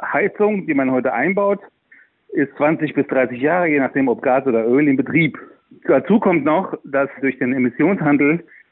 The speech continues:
auf europäischer Ebene die Preise für die Fossilen massiv ansteigen werden, spätestens ab siebenundzwanzig.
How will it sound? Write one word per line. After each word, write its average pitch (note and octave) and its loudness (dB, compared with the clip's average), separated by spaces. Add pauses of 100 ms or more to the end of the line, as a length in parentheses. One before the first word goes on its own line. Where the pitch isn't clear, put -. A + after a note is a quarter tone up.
auf A#2 -4
europäischer C3 2
Ebene D#3 0
die B2+ -2
Preise D#3 -2
für - -6
die B2+ -2
Fossilen D#3 0
massiv D3+ -2
ansteigen C3 0
werden, C3 2
spätestens C#3 -6
ab C#3 -2
siebenundzwanzig. C3+ -6